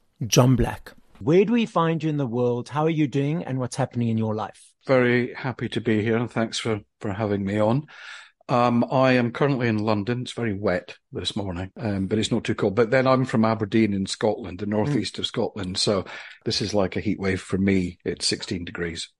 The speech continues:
Speaker 1: Okay, so John, let's rewind. Let's take it all the way back to the beginning of how you got into the entertainment industry and how that progressed to where we are today.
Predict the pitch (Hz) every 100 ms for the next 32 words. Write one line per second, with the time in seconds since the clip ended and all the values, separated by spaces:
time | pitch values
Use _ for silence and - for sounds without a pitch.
0 | 170 175 190 202 202 208 208 247 262 165
1 | 160 180 139 120 120 190 - 220 214 -
2 | 180 180 170 151 139 127 - 110 117 127
3 | 131 127 120 117 - - 143 151 147 127
4 | 143 104 131 123 120 - 113 117 - -
5 | 151 151 156 - 147 147 147 - 135 127
6 | 131 123 113 123 127 127 123 - _ _
7 | 120 127 127 - 143 131 - 117 123 -
8 | - 123 107 101 156 123 139 135 135 127
9 | 156 208 -